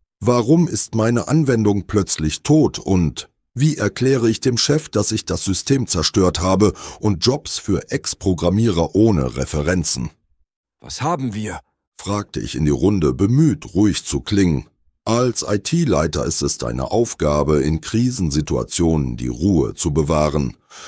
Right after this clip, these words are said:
Speaker 1: Selbst wenn du innerlich bereits deinen Lebenslauf aktualisierst und überlegst, ob professioneller Hundegassigeher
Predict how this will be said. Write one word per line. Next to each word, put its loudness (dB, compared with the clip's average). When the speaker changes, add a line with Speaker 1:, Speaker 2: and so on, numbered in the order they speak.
Speaker 1:
Selbst 0
wenn 2
du 2
innerlich 0
bereits -4
deinen -2
Lebenslauf -2
aktualisierst 0
und -4
überlegst, -2
ob -4
professioneller -4
Hundegassigeher 0